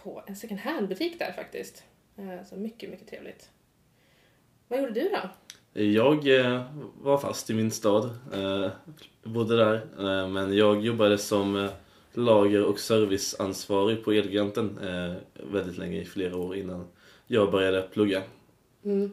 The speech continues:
Speaker 1: du hade inga bråkiga tonåringar där i alla fall?
Speaker 2: Nej, de, eh, slapp jag faktiskt. De var mest gamla tanter som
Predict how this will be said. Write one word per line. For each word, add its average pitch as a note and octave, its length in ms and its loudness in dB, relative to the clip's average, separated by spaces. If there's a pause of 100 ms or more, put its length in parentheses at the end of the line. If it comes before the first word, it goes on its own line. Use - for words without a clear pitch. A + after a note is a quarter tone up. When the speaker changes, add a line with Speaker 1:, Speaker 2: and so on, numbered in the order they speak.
Speaker 1:
du G3 60 -4
hade F#3+ 200 0
inga G3 160 0
bråkiga F#3+ 280 0
tonåringar F3+ 540 -4
där - 140 -10
i - 40 -10
alla - 100 -12
fall? - 240 -16
Speaker 2:
Nej, B2+ 400 6
de, A2 220 4
eh, G#2+ 200 2
slapp - 360 -2
jag F#2 100 2
faktiskt. - 440 -8
De G2+ 140 0
var G#2 100 4
mest - 380 -2
gamla F#2+ 440 0
tanter G2+ 340 -2
som G2+ 300 -4